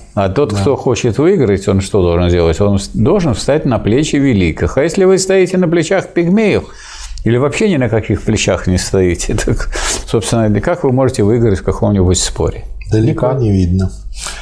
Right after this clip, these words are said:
Speaker 2: Очень интересный материал, называется "Реформизм в русской социал-демократии". Он не только интересный, он еще и злободневный и полезный, потому что вот на это слово "реформа",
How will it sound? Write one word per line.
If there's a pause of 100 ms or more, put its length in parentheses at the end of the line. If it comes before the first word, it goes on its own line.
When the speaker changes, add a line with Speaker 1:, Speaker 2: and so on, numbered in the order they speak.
(340)
Speaker 2:
Очень
интересный
материал,
называется
"Реформизм
в
русской
социал-демократии".
Он
не
только
интересный,
он
еще
и
злободневный
и
полезный,
потому
что
вот
на
это
слово
"реформа",